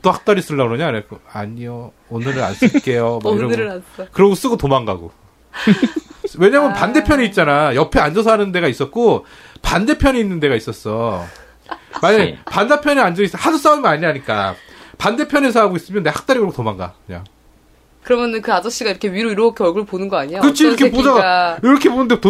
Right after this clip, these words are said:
Speaker 1: 벌써 도망갔잖아. 학다리 있어. "어?" 이러고 딱 봤는데 도-, 뭐 누가 막 도망가고 있어. 그러고
Speaker 2: 아, 진짜.
Speaker 1: "다음에 잡히기만 해요." 그럼 그 오락실은 다시는 안 가지. 딴 오락실.
Speaker 3: 그 반대편으로 쓰는 거 그 얘기 좀 할게요. 그
Speaker 2: 네.
Speaker 3: 케빈, 예, 지금 옛날의 게임들은 나란히 붙어서 앉아서 나란히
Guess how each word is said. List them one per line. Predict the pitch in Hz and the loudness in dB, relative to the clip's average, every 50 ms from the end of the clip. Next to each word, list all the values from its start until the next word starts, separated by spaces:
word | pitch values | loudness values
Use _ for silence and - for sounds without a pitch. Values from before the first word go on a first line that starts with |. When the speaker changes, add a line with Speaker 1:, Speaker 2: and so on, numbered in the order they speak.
| 403 392 | 2 2
Speaker 1:
벌써 | - 262 214 - | 2 0 -2 0
도망갔잖아. | - 226 214 233 214 202 - - 165 135 120 | 0 2 4 4 4 2 0 2 2 0 0
학다리 | 151 - 233 185 | 0 2 0 0
있어. | - - - | 0 0 0
"어?" | - 262 - 277 233 - | 4 4 4 4 4 0
이러고 | 208 220 214 208 202 202 | 0 0 0 0 0 2
딱 | 262 254 | 2 2
봤는데 | 214 214 196 190 180 165 | 4 4 2 0 0 -2
도-, | - 175 160 | -2 -2 0
뭐 | 165 165 160 147 143 | 0 0 -2 -2 -2
누가 | 175 190 202 | 0 0 2
막 | 175 147 - | 2 2 -2
도망가고 | - 156 180 185 165 143 127 | -2 -2 -2 0 0 -2 -4
있어. | 110 - - 110 | -4 -10 -10 -10
그러고 | 107 107 - | -8 -8 -6
Speaker 2:
아, | - 277 285 294 294 294 285 285 269 - | -6 -6 -6 -8 -10 -10 -10 -12 -12 -14
진짜. | - 226 214 208 - - - 220 - | -16 -20 -20 -20 -20 -20 -14 -6 -2
Speaker 1:
"다음에 | 117 117 117 | -2 -2 -2
잡히기만 | 113 98 113 - - - 131 135 131 123 110 | -2 -4 -6 -8 -6 -2 0 0 0 2 0
해요." | 104 101 98 - | -2 -4 -4 -4
그럼 | - 143 135 127 - | -6 -6 -6 -6 -8
그 | - 165 190 196 175 | -4 -2 -2 0 2
오락실은 | 139 143 170 170 - 185 175 | 2 2 2 2 0 -4 -6
다시는 | 139 120 104 - 135 139 98 | -4 -6 -6 -6 -6 -6 -8
안 | 85 | -8
가지. | 85 80 78 - 98 - | -8 -14 -16 -16 -16 -10
딴 | - 143 156 156 | -6 -6 -4 -4
오락실. | 160 143 131 - - 175 | -4 -4 -6 -4 0 4
Speaker 3:
그 | 214 247 240 | 4 6 6
반대편으로 | 160 - 127 117 143 175 285 285 - 349 339 339 330 269 208 | 4 2 2 0 2 2 2 2 4 4 4 4 4 4 2
쓰는 | - 214 208 202 196 | 2 2 0 0 2
거 | 170 147 | 0 2
그 | - 185 | 4 4
얘기 | 190 180 175 | 4 4 4
좀 | - 135 113 | 0 -4 -4
할게요. | 101 95 90 90 67 - - - _ - - - _ - - - - | -4 -4 -4 -4 -4 -4 -6 -14 _ -20 -20 -20 _ -20 -20 -8 0
그 | 107 196 196 196 | 4 6 6 6
Speaker 2:
네. | 180 | 4
Speaker 3:
케빈, | 170 254 247 302 285 208 113 131 - 170 | 2 0 2 2 0 0 -4 -6 0 2
예, | 175 180 185 - - _ | 2 2 2 0 -8 _
지금 | - - 214 208 226 202 185 160 135 | -4 -2 2 4 6 6 6 6 6
옛날의 | 113 107 131 170 220 254 285 277 | 4 4 6 6 6 6 4 2
게임들은 | - 262 254 254 226 190 180 190 226 226 180 123 101 85 - - _ _ _ _ _ _ _ _ _ _ _ _ | 2 2 2 4 4 4 6 6 6 6 6 4 2 -2 -6 -10 _ _ _ _ _ _ _ _ _ _ _ _
나란히 | - - 123 123 147 202 254 262 | -4 -2 0 0 2 2 2 2
붙어서 | - - 294 - 330 - 202 | 0 -2 0 -2 0 0 0
앉아서 | 170 196 196 165 147 | 0 -2 -2 -4 -4
나란히 | 113 104 104 139 196 240 220 170 | -2 -2 0 2 2 2 2 0